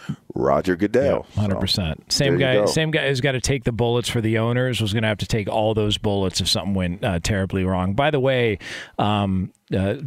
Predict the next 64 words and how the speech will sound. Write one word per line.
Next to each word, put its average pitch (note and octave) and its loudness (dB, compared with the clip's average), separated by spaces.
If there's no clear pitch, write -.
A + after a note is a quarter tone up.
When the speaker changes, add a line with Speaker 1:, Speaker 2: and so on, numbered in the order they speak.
Speaker 2:
just - -2
to A#2 2
follow A#2 2
up A2 0
on G#2 2
Speaker 1:
Jerry G2+ 4
Speaker 2:
the E2+ -14
Speaker 1:
Jones G#2 2
would E2+ 4
have D2 0
been D#2 0
right F#2 4
there G2+ 6
to G2 2
kick - -2
that F#2+ 4
dirt F#2+ 4
on C#2+ 0
him, C2 0
Speaker 2:
Oh, - 2
Speaker 1:
too. - 2
But - 0
go G2+ 6
ahead, - 2
Speaker 2:
100%. E2 -2
Speaker 1:
go F2+ 4
ahead. - -2
Yeah, - 2
Speaker 2:
Um, A#2+ 2
Speaker 1:
go - 0
Speaker 2:
just D#3+ 0
Speaker 1:
ahead. C#3+ 0
Speaker 2:
to - -6
follow C3 2
up A#2 0
on G#2+ 2
the G2+ 0
Damar G2+ 0
Hamlin G#2 0
stuff, A2+ -2
uh, F#2+ 0
he A#2 0
is, A#2+ 0
uh, F#2+ 0
a A2+ -2
minus G#2+ 0
one G#2+ 0
fifty A2 -2
on E2+ -2
DraftKings F#2 -2
to F#2+ 0
win E2+ -2
Comeback F2 -4
Player E2 -2
of D2 -6
the D#2+ -4
Year. C2+ -4
So G2 0
if F2+ 0
anybody G2+ 0
wants F#2+ -2
to, F#2 0
uh, E2 -2
also F2+ -2